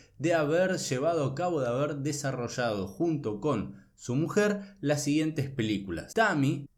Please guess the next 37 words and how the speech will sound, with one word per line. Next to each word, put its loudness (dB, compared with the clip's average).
Superintelligence 0
y -2
Life 0
of -4
the -2
Party -2
o -2
El -2
alma -2
de -2
la 0
fiesta, -6
también 4
protagonizadas 2
por -2
Melissa -2
McCarthy. -8
Espero, 0
la 0
verdad, 2
hacer -2
una -2
crítica -4
y -2
una 0
opinión -4
bien -2
rápida -2
y -2
concisa -6
porque -4
no -2
creo -2
que -4
esta -4
película -4
merezca -6